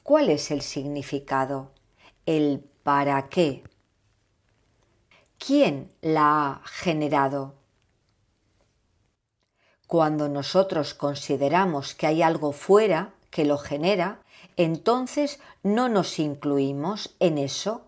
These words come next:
que está generando la realidad. ¿Cuál es la realidad que me está sosteniendo? ¿Cuál es la realidad que estoy teniendo una participación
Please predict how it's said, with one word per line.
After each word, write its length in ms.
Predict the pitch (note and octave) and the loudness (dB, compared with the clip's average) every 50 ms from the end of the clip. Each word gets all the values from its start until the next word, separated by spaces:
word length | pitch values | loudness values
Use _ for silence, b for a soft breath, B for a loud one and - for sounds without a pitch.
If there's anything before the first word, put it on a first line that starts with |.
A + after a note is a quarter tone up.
| B B B B B B | B B B B B B
que 140 | - - D#3+ | -2 -2 -2
está 540 | D3+ - - - - G#3 - B3+ C#4+ C#4+ _ _ | -2 -2 -4 -4 -2 -2 -2 -2 -4 -12 _ _
generando 960 | - - - E3+ E3 D3+ D3 D3 C#3+ E3 F3 F#3 G3 G#3 G#3+ B3+ C#4+ C#4+ C#4+ B B B B B | -18 -10 -4 -4 -2 -2 0 2 4 4 4 4 2 0 -2 -2 -4 -4 -6 B B B B B
la 320 | - E3+ E3 D#3 C#3+ C#3 | 2 4 4 4 4 2
realidad. 640 | C#3 C#3 C#3 C3+ C3 C#3 C#3 C3+ D#3 D3 C#3 C3+ C3+ - - - _ _ _ _ _ _ _ _ _ _ _ _ _ _ _ _ _ _ _ _ _ _ _ _ _ _ _ b b b b b b b b | 0 0 0 2 2 0 0 2 2 2 2 0 -4 -10 -20 -20 _ _ _ _ _ _ _ _ _ _ _ _ _ _ _ _ _ _ _ _ _ _ _ _ _ _ _ b b b b b b b b
¿Cuál 320 | - - E4+ F4+ F4+ D#4 G#3 | -4 0 0 2 4 4 4
es 280 | D#3+ D3+ D3+ - - - | 4 2 2 -2 -6 -2
la 240 | - D#3+ D#3 D3+ D3+ | 0 2 4 4 4
realidad 640 | C#3+ D3 D3+ D3 C#3+ C#3+ C#3+ C3+ D#3 D#3+ D#3 C#3+ - - - _ - | 2 2 2 2 2 2 2 4 4 4 4 2 -2 -8 -20 _ -2
que 160 | - E3+ D3+ | -2 0 0
me 120 | D3 C#3 | 0 0
está 540 | C3+ - - - - F#3+ E3+ C#3 - - - - - | -2 -2 -4 -4 0 0 2 0 0 -8 -14 -14 -12
sosteniendo? 1120 | - - - D#3+ C#3 - - - D#3+ D3+ D3+ D3 C#3+ C#3+ C#3+ C#3+ C#3 C#3+ C#3 C#3 C#3 - _ _ _ _ _ _ _ _ _ _ _ _ _ _ _ _ _ _ _ _ _ _ _ _ _ _ b b b b b _ | -8 -4 -2 -2 -2 -4 -4 -2 0 0 0 0 -2 -2 -2 -4 -4 -4 -4 -6 -8 -14 _ _ _ _ _ _ _ _ _ _ _ _ _ _ _ _ _ _ _ _ _ _ _ _ _ _ b b b b b _
¿Cuál 340 | - - B3 C4 C4+ C#4 A#3+ | 0 2 4 4 4 4 4
es 340 | D#3+ C#3 C#3 - - - - - | 2 2 0 -4 -8 -12 -10 -4
la 240 | - D#3+ D#3 C#3+ C#3 | 0 2 2 2 2
realidad 680 | C#3 D3 C#3+ C#3 C3 C#3 C#3 C3+ D#3+ E3 D#3 C#3 C3+ - - B B B B B B - | 2 2 2 2 2 2 2 2 4 4 4 2 -2 -6 -16 B B B B B B -4
que 160 | - E3 D3+ | -2 -2 0
estoy 420 | C3 - - - - F#3+ F#3 F3 | -2 -4 -2 4 6 8 8 6
teniendo 1120 | F3+ - - D#3 C#3+ C#3+ D#3 E3+ F3 F3 E3+ E3 D3+ D3 D3 C#3+ C3+ C#3 - - - - _ - | 4 0 -2 -2 0 0 0 2 2 2 2 0 2 4 4 4 4 2 -6 -18 -20 -10 _ 4
una 580 | F3+ G3 G3+ F#3+ F3+ E3 D3+ D3 - - - _ - | 6 6 6 6 4 2 0 -2 -4 -8 -8 _ 2
participación 1300 | D#3 D3 D3 C3+ C#3+ - D3 C#3 C#3 - D3+ C#3 - - C3 C3+ - - - F#3 F3+ E3 D3 C#3 C3 | 2 4 2 0 -2 -4 -6 -6 -4 -4 -6 -6 -2 -2 -4 -4 -4 0 2 4 4 4 2 -2 -8